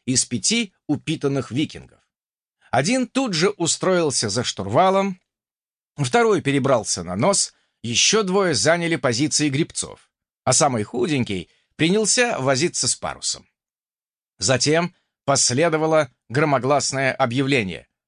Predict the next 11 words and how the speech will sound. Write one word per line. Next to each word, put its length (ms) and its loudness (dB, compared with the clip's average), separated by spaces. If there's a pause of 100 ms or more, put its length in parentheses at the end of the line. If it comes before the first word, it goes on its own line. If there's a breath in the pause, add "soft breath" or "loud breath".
"Мы 440 4
уходим 1000 2 (280)
к 80 -20
дальним 680 2
берегам! 760 2 (420)
Если 500 2
кто-то 420 -2
хочет 440 -2
присоединиться 880 0
к 100 -4
дружине 580 2